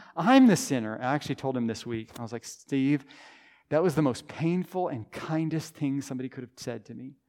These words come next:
is you're like, 'Joe, you are a sinner, and you too need to be forgiven.'"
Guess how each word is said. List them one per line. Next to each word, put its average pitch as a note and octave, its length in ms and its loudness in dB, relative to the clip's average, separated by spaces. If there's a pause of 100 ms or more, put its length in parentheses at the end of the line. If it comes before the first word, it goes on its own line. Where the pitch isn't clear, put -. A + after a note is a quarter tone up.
(920)
is A#2 240 -12
you're C#3 160 -2
like, A2+ 160 -6
'Joe, C3 560 -4
you C3+ 320 -4
are A#2+ 160 -10
a G2+ 60 -12
sinner, A2+ 580 -14 (600)
and A2 240 -12
you C#3 160 -6
too C3 380 -8
need G#2+ 160 -10
to G#2+ 60 -18
be A2 100 -14
forgiven.'" - 540 -20